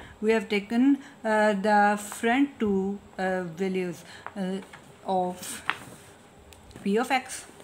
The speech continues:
x cube, x square, and the another two values of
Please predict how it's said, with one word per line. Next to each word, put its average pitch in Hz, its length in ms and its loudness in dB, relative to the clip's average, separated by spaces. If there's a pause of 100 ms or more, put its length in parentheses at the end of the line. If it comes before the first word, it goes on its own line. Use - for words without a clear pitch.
(880)
x - 260 -6
cube, 269 320 -4 (800)
x - 240 -6
square, - 320 -6 (840)
and 202 400 2 (360)
the 214 260 2
another 214 300 0
two 233 120 -2
values 180 380 0
of 185 300 -2